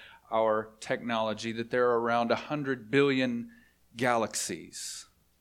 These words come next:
of varying sizes, but we're kind of an average size galaxy. And our sun is actually a, a pretty small star. And so every one of those hundred billion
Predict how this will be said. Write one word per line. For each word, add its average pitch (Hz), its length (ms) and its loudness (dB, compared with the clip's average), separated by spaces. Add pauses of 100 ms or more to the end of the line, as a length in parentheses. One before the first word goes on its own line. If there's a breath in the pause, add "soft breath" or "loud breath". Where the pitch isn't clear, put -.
(460)
of 127 220 4
varying 131 380 4
sizes, 104 680 -2
but 107 260 -6
we're 117 140 -12
kind 113 200 -6
of 110 80 -6
an 110 100 -4
average 110 400 -6
size 104 580 -4 (320)
galaxy. 98 640 -6 (800)
And 135 120 6
our 151 160 6
sun 202 480 6
is 127 120 2
actually 139 500 0
a, 123 240 -4 (120)
a 120 80 -6
pretty 165 260 -4
small 143 720 0
star. 104 720 -2 (1080)
And 135 120 -10
so 147 160 6
every 175 320 8
one 165 240 4
of 143 100 -2
those 143 240 0
hundred 147 640 -2 (300)
billion 131 640 0